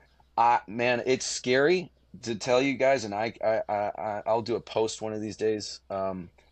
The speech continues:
um, obviously blocking people's faces, just showing their eyes. You, like, how few people have full convergence of their eyes, and then you'll find the direction of the hypoconvergent eye, the eye that does not turn in. I'm telling you, you could guess the side of their pain,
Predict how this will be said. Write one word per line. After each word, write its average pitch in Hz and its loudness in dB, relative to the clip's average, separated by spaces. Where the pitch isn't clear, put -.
um, 92 -2
obviously 107 2
blocking 101 0
people's 92 -10
faces, 98 -4
just 101 -8
showing 110 -2
their 92 -4
eyes. 101 -2
You, 135 -4
like, 110 0
how 131 0
few 165 -6
people 151 2
have 120 4
full 113 0
convergence 113 0
of 104 0
their 101 2
eyes, 87 2
and 104 -4
then 110 -2
you'll 123 0
find 110 0
the 101 -6
direction 120 0
of 110 2
the 101 -4
hypoconvergent 107 0
eye, 104 0
the 113 -2
eye 101 0
that 101 -4
does 95 -6
not 98 -6
turn 101 -6
in. 113 -8
I'm 110 -4
telling 135 -2
you, 104 -4
you 107 -6
could 110 -8
guess 117 0
the 107 -12
side 110 0
of 98 -6
their 92 -4
pain, 107 -8